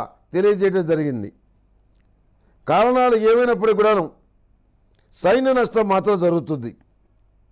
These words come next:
ఇంతకు మించి రక్షణ వ్యవస్థ గురించి చర్చించకూడదు, చెప్పకూడదు. ఇది జ్యోతిష్ శాస్త్రపరమైన నిబంధన.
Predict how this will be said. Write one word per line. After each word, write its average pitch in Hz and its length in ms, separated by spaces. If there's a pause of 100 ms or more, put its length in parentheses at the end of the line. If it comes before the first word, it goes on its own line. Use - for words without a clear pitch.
(320)
ఇంతకు 208 300
మించి 214 300 (640)
రక్షణ 170 360
వ్యవస్థ 220 340
గురించి 190 420 (600)
చర్చించకూడదు, 196 680 (640)
చెప్పకూడదు. 196 600 (500)
ఇది 185 240 (440)
జ్యోతిష్ 214 380
శాస్త్రపరమైన 175 680 (420)
నిబంధన. 147 460